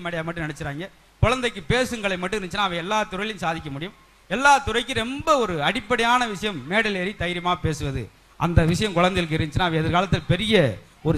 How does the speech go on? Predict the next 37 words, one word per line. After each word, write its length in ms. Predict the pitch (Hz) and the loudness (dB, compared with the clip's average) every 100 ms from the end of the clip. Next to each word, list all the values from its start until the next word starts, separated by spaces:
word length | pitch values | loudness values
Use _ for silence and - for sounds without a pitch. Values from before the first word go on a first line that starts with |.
| 139 | 4
சாதனையை 400 | 175 185 180 160 175 | 4 4 0 0 0
ஈட்டுவதற்கு 500 | - 160 156 160 220 - 156 | 4 4 4 0 -2 0 2
இந்த 120 | 160 156 | 4 4
மேடை 180 | 175 190 151 175 | 4 2 2 2
பெரிய 200 | 208 214 | 2 0
அடித்தளமாக 460 | 165 - 156 147 135 | 2 4 4 6 4
இருக்கும் 200 | 131 131 | 4 2
என்று 140 | 120 139 | 6 6
சொல்லி 180 | 160 202 - - - - | 6 4 -4 -20 -20 -4
இந்த 80 | 139 | 6
அருமையான 320 | 143 160 175 160 | 6 8 6 4
வாய்ப்பு. 280 | 143 147 - 180 - - _ _ - | 4 6 4 4 -6 -20 _ _ 0
எல்லாத்துக்கும் 440 | 180 180 170 156 | 4 4 4 4
மேலாக 240 | 156 156 175 165 | 4 4 4 6
நானும் 260 | 185 170 | 6 4
ரொம்ப 160 | 160 156 | 4 4
நாள் 160 | 160 160 | 4 2
கழிச்சு, 260 | 156 147 156 104 - | 0 0 -2 -2 0
ஒரு 80 | 151 | 2
ஐம்பது 240 | 160 156 151 | 4 4 4
நாள் 160 | 165 156 | 4 4
கழிச்சு 240 | 143 143 143 | 4 4 6
மேடை 180 | 156 151 | 6 6
ஏறுவதற்கு 420 | 143 139 135 - 135 | 6 8 6 6 6
ஒரு 80 | 127 123 | 6 6
பெரிய 200 | 147 151 127 104 - - - - 147 | 6 6 2 0 -4 -16 -20 -2 2
மேடையாக 340 | 151 147 143 | 4 4 2
இந்த 100 | 127 143 | 2 2
மேடை 160 | 143 127 | 4 4
அமைந்தது. 300 | 135 135 156 | 4 4 6
அதற்கு 240 | 151 160 160 | 8 8 6
அவர் 120 | 143 139 | 4 4
நன்றி 140 | 139 135 | 4 6
சொல்லிட்டு, 280 | 127 117 175 - - - - - | 6 4 0 -2 -20 -20 -8 2
உங்களை 180 | 147 147 | 6 6
அத்தனை 200 | 151 147 | 8 8
பேருக்கு 240 | 170 147 | 8 8